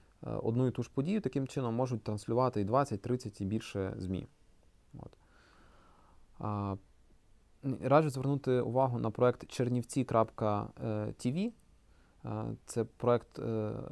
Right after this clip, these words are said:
українського інтернет-телебачення в Чернівцях. От вони реалізують схожу технологію, вони дають можливість, е, доступу, е, е, в інтернет місцевим, е, чернівецьким телеканалам.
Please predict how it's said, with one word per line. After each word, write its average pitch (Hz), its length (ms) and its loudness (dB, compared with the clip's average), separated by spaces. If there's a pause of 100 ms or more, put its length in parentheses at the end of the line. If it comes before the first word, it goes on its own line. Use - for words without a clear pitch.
(100)
українського 113 520 -2
інтернет-телебачення 123 920 0
в 131 80 -8
Чернівцях. 131 720 0 (280)
От - 80 -10 (220)
вони 123 440 0
реалізують 120 460 4
схожу 117 360 0
технологію, 127 720 0 (240)
вони 117 180 0
дають 120 320 2
можливість, 117 720 -2
е, 110 200 2 (340)
доступу, 110 720 2 (400)
е, - 60 -6
е, 104 320 -2 (1300)
в 113 240 -2
інтернет 143 400 2
місцевим, 117 600 4 (200)
е, 110 100 -4
чернівецьким 117 540 0
телеканалам. 104 600 -2